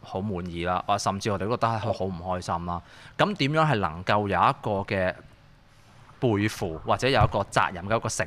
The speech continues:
擔，會將佢帶嚟我哋呢個世界呢？OK，誒，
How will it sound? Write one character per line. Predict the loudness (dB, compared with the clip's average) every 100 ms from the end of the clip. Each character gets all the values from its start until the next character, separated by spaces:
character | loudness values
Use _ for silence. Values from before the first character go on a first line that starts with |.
| -4 2
擔， | 4 4 0
會 | -2
將 | 0
佢 | 0 2
帶 | 4 2
嚟 | 0 -4
我 | -4
哋 |
呢 | -2
個 | -2
世 | -2 -4
界 | -2 -2 -2
呢？ | -6 -8 -16 -6
OK， | -4 -4 -6 -8 -14 -20 -20 -20 -4
誒， | 0 2 2